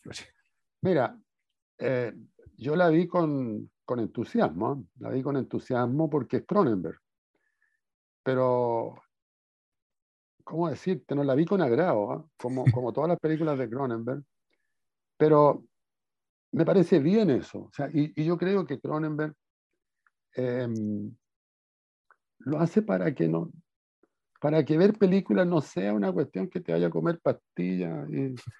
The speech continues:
Speaker 1: <laughs>
Speaker 2: y popcorn sentado viendo historias que te sacan del mundo.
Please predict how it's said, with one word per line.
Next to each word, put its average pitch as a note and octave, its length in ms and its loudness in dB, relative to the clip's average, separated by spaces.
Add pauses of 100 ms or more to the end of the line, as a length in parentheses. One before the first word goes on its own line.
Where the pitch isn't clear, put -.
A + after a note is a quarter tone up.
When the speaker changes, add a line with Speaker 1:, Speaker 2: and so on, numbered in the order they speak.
(140)
Speaker 1:
<laughs> - 340 -10 (680)
Speaker 2:
y C#3 80 2
popcorn E3+ 800 6 (340)
sentado E3 880 -2 (420)
viendo D#3 800 0
historias D#3+ 540 -2
que - 100 -4
te C3+ 120 -2
sacan D3+ 320 -2
del B2+ 120 -2
mundo. A#2 500 -2